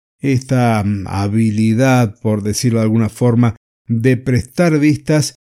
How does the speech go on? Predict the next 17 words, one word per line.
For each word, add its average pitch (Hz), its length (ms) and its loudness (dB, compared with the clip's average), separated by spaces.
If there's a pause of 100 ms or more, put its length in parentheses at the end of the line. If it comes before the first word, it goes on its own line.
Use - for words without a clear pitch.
(120)
demuestra 160 580 2
que 151 220 0
la 151 220 2
sofisticación 131 1080 0
del 95 180 -4
paisajismo 127 760 -4
chino 147 540 -2
va 151 340 0
más 143 400 0
allá 131 420 2 (400)
de 123 840 2 (100)
los 131 280 4
límites 135 500 2
físicos 117 880 -2
establecidos 107 800 0
para 113 380 -2
crear 113 440 0